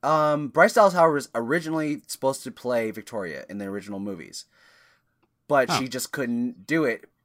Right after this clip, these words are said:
Speaker 1: And the girl that originally played Victoria was down to play Victoria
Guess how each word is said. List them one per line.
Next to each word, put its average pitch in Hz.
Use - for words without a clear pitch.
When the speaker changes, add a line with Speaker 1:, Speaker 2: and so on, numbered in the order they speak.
Speaker 1:
And 139
the 143
girl 160
that 147
originally 185
played 135
Victoria 113
was 107
down 175
to -
play 135
Victoria 139